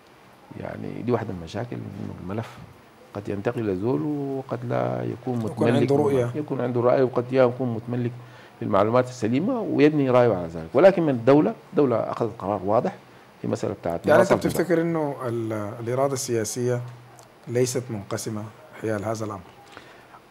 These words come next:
Speaker 1: آه، أكيد، أكيد.
Speaker 2: وما
Speaker 1: إذا
Speaker 2: يحدث
Speaker 1: كان،
Speaker 2: هذا يعني
Speaker 1: إذا كان
Speaker 2: عبارة عن آراء فردية.
Speaker 1: آراء فردية،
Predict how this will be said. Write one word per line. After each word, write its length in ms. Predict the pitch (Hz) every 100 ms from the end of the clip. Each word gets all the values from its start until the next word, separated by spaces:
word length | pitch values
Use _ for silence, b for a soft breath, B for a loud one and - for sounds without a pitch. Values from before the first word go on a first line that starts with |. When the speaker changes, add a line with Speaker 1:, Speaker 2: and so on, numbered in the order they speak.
| - - - -
Speaker 1:
آه، 540 | 64 62 58 57 -
أكيد، 260 | - - - - - - - - - - -
أكيد. 260 | - 143 147 - - - - - - - - -
Speaker 2:
وما 160 | 131 147
Speaker 1:
إذا 80 | 151
Speaker 2:
يحدث 160 | -
Speaker 1:
كان، 140 | 139 175
Speaker 2:
هذا 200 | 175 185
يعني 300 | 170 165 175
Speaker 1:
إذا 120 | 160
كان 100 | -
Speaker 2:
عبارة 240 | 185 190
عن 160 | 175 170
آراء 380 | 160 165 170 165
فردية. 480 | 147 131 147 147
Speaker 1:
آراء 160 | 107 120
فردية، 500 | 123 101 95 143 233